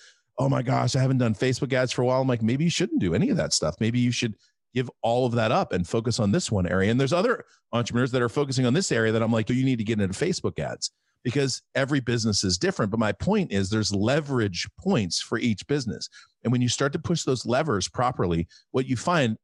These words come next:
is that three things happen. Number one, you start making more, which is a wonderful thing. Okay. I've been rich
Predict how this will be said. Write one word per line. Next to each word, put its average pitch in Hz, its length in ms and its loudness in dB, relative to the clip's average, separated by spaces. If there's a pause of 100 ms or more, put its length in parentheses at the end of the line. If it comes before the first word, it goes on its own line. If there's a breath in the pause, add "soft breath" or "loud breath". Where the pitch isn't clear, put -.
is 107 100 -2
that 107 240 -2
three 135 240 0
things 113 300 0
happen. 82 280 -2
Number 101 200 2
one, 131 260 2
you 127 100 2
start 127 240 -2
making 107 380 2
more, 98 220 2
which 98 160 -2
is 90 100 0
a 92 120 2
wonderful 135 540 0
thing. 82 300 -6 (120)
Okay. 98 360 0 (100)
I've 101 220 0
been 82 300 0 (280)
rich - 480 0